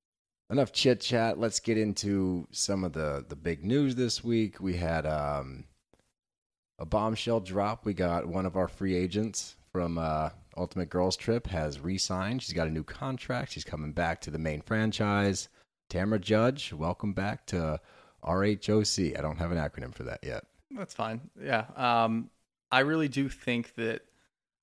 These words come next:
Speaker 2: the way that, I mean, we kinda saw this, like, the way that Ultimate Girls Trip has been going, we called it from the beginning. Like, it looks like a bunch of free agents fighting for a new contract. And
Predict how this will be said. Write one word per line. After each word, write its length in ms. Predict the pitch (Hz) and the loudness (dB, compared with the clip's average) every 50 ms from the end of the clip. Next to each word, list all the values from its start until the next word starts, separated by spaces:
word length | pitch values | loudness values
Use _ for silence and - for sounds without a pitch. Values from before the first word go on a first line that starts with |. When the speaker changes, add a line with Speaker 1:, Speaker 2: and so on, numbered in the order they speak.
| _ _ - | _ _ 0
Speaker 2:
the 80 | 139 127 | 2 2
way 240 | 120 131 143 165 | 4 4 4 4
that, 200 | 160 156 139 - | 4 2 2 2
I 40 | 123 | 4
mean, 140 | 127 127 127 | 2 2 2
we 120 | 160 185 | 0 0
kinda 200 | - - 123 110 | 2 2 0 0
saw 200 | 107 - 104 98 | 2 0 0 0
this, 200 | - - - - | 0 -2 -4 -4
like, 120 | 117 117 113 | -6 -4 -2
the 60 | 123 | 0
way 160 | 127 143 165 | 2 4 4
that 100 | 160 139 | 4 4
Ultimate 280 | 123 117 117 - 117 - | 2 2 0 -2 -6 -2
Girls 220 | 104 101 101 101 | 0 -2 -2 -2
Trip 140 | - 101 95 | -4 -8 -10
has 80 | 98 95 | -10 -8
been 140 | - 104 104 | -8 -8 -2
going, 460 | - 110 107 104 104 107 110 - - | 0 2 2 2 0 -2 -6 -8 -4
we 180 | 127 123 123 117 | -2 -2 -2 -2
called 280 | - - 123 120 113 | -2 0 0 0 0
it 80 | 107 - | -2 -4
from 100 | - 107 | -4 -8
the 40 | 104 | -6
beginning. 380 | 107 104 104 107 104 98 98 101 | -6 -6 -6 -4 -4 -4 -6 -6
Like, 240 | 101 98 - - _ _ _ _ _ _ _ _ _ - | -8 -8 -8 -12 _ _ _ _ _ _ _ _ _ -4
it 180 | 117 110 - 117 | -4 -4 -2 0
looks 220 | 123 117 - - | -2 -2 0 0
like 140 | 120 110 110 | 0 0 0
a 40 | 104 | 0
bunch 200 | 107 104 104 - | -2 -2 -4 -4
of 100 | 110 - | -8 -6
free 200 | - 107 104 101 | -6 -6 -6 -4
agents 340 | 104 101 - 104 104 104 - | -6 -6 -6 -6 -6 -8 -10
fighting 340 | - - 107 101 104 110 107 | -8 -6 -6 -4 -4 -6 -4
for 160 | - 113 113 | -2 0 0
a 40 | 117 | 0
new 140 | 120 123 123 | 0 0 0
contract. 600 | - 156 165 160 135 - - - - - - - - | -2 -2 -2 -2 -2 -4 -4 -6 -6 -8 -10 -16 -8
And 440 | - 117 110 107 104 104 104 107 | -4 -4 -2 -2 -2 -4 -4 -6